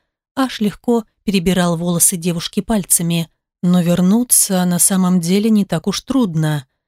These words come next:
Всего-то нужно совершить преступление и отказаться отрабатывать. Да и демон шестнадцатого уровня не слишком ценен. Что с него возьмёшь?» Сесиль ничего не ответила. Уткнулась лбом демону в грудь,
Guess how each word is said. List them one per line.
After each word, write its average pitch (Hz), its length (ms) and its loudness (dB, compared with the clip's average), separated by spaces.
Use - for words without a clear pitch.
Всего-то 302 380 0
нужно 233 320 4
совершить - 640 0
преступление 196 960 0
и 302 80 0
отказаться 165 800 0
отрабатывать. 165 880 -4
Да 220 100 2
и 214 140 4
демон 208 380 2
шестнадцатого 175 720 -2
уровня 202 400 2
не 196 120 4
слишком 208 480 0
ценен. 151 520 -2
Что - 240 -4
с - 120 -8
него 160 200 0
возьмёшь?» 160 640 -2
Сесиль 226 580 0
ничего 208 420 2
не 196 120 4
ответила. 190 640 -2
Уткнулась 269 560 2
лбом 202 380 2
демону 190 360 2
в 190 60 -4
грудь, 254 400 -2